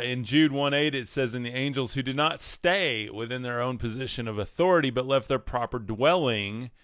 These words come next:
he is kept in eternal chains under gloomy darkness until the judgment of the great day." Uh, and that is, uh, you know, what a, what a dark picture it is. And so,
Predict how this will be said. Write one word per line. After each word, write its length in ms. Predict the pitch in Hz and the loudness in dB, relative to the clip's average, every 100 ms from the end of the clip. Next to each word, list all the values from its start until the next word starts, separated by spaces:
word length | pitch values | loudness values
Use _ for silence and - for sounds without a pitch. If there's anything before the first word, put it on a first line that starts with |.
| _ | _
he 140 | 147 | -2
is 120 | 151 - | -2 0
kept 300 | - 120 120 | -2 0 0
in 100 | 110 | -2
eternal 460 | 104 113 107 104 | -4 -4 -2 -4
chains 580 | - 113 107 107 104 - _ | -6 -6 -4 -4 -8 -10 _
under 280 | 120 120 113 | -10 -6 -6
gloomy 500 | 95 110 127 185 170 | -4 -2 0 0 -2
darkness 640 | 120 113 110 107 104 - | 0 0 -2 -10 -10 -12
until 340 | 113 104 120 | -12 -8 -8
the 120 | 98 98 | -6 -8
judgment 760 | 90 101 139 104 101 92 - | -6 -2 -2 -2 -6 -6 -6
of 200 | - 95 | -6 -6
the 100 | 92 | -6
great 480 | 87 92 90 78 80 | -4 -2 -2 -4 -8
day." 640 | 80 82 73 65 67 65 - _ _ - - - _ - | -6 -6 -6 -10 -18 -20 -20 _ _ -20 -20 -20 _ -2
Uh, 800 | 92 90 87 85 82 78 78 - | 0 2 2 0 0 -2 -6 -6
and 240 | 87 90 | -6 0
that 240 | 104 113 107 | 4 6 6
is, 420 | 98 92 87 90 | 2 0 -2 -2
uh, 420 | 87 80 76 76 | -2 -2 -4 -6
you 160 | 80 87 | -8 -8
know, 160 | 78 73 | -8 -6
what 220 | 82 82 | -6 -4
a, 240 | 73 69 - _ _ _ | -6 -10 -16 _ _ _
what 240 | - 95 95 | -6 -4 -2
a 100 | 82 | -4
dark 680 | 87 107 95 90 87 - - | -4 0 2 2 -2 -10 -2
picture 580 | - 113 - - 104 90 | -2 -2 -4 -4 -4 -2
it 220 | 90 90 | -4 -4
is. 400 | 87 82 85 85 | -4 -4 -6 -10
And 160 | 80 | -12
so, 420 | 82 - 80 78 | -10 -8 -8 -10